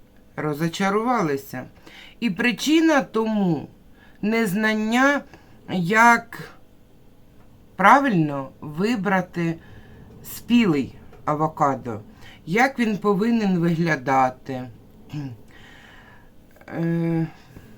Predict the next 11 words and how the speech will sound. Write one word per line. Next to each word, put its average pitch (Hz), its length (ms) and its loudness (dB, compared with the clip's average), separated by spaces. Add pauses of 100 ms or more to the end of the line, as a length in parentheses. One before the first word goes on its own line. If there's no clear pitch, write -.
(120)
перше 269 380 0
враження 208 840 0 (840)
часто 247 460 0
може 214 400 0
відштовхнути 202 880 -2
від 165 220 -2
повторення 151 920 -2 (3750)
другої 151 520 -2
покупки 147 760 -8 (1400)
через 233 960 0
невдалий 160 800 0